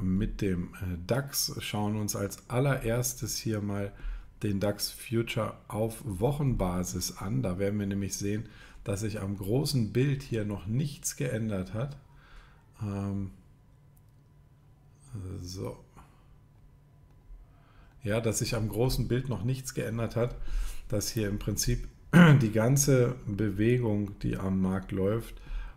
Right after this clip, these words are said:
weiter abwärts gerichtet ist. Ja, das ist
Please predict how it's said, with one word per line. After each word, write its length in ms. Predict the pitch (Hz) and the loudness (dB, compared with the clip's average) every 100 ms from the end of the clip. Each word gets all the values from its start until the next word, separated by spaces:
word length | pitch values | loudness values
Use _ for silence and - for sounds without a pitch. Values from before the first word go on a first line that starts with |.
| - | -8
weiter 640 | 90 98 117 127 131 - | 0 4 4 4 2 2
abwärts 480 | 120 127 139 127 - | -2 0 2 2 0
gerichtet 560 | 101 90 - - - - - | -2 -2 -4 -8 -10 -12 -14
ist. 200 | - - | -12 -6
Ja, 280 | 95 95 123 110 | -4 -2 -4 -2
das 240 | 110 127 | -2 -2
ist 320 | 135 101 - | -2 -2 -4